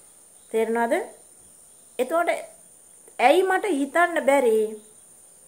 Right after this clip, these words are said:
එයාටත් තියෙන හිත. මටත් තියෙන හිත. මගේ හිත මට පාලනය කරගන්න බැයි නම් මං කොහොමද මේ අනුන්ගේ හිතක් පාලනය කරන්නේ? එයාත් නොහිතූ මොහොතක එයාගේ සිත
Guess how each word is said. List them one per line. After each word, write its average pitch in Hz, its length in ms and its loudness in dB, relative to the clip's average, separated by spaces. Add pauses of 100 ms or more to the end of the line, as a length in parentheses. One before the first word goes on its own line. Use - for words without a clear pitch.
(240)
එයාටත් 262 400 -4
තියෙන 277 240 -6
හිත. 262 220 -8 (1160)
මටත් 320 320 -6
තියෙන 196 260 -6
හිත. 170 240 -20 (1000)
මගේ 247 460 2
හිත 381 180 2
මට 302 280 0
පාලනය 285 400 0
කරගන්න 294 360 -2
බැයි 262 140 -2
නම් 262 140 -6
මං 311 160 -4
කොහොමද 311 340 -6
මේ 302 100 -8
අනුන්ගේ 302 300 -8
හිතක් 311 240 -10
පාලනය 254 320 -12
කරන්නේ? - 380 -20 (540)
එයාත් 339 360 6
නොහිතූ 330 560 0
මොහොතක 294 400 2
එයාගේ 254 340 4
සිත 240 220 -8